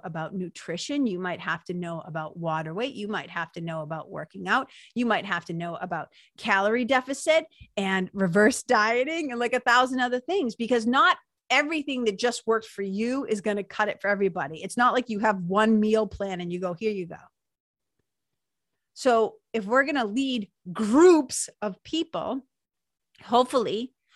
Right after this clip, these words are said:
we have lots of different tools. "Hey, this doesn't appeal to you. This doesn't work. Let's try this." So it's not just about, like, recopying and pasting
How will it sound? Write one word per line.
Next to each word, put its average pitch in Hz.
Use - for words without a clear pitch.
we 233
have 202
lots 196
of 190
different 190
tools. -
"Hey, 302
this 202
doesn't 277
appeal 294
to 311
you. 294
This 196
doesn't 277
work. 285
Let's 190
try 180
this." -
So 254
it's 247
not 269
just 247
about, 214
like, 196
recopying 233
and 196
pasting 190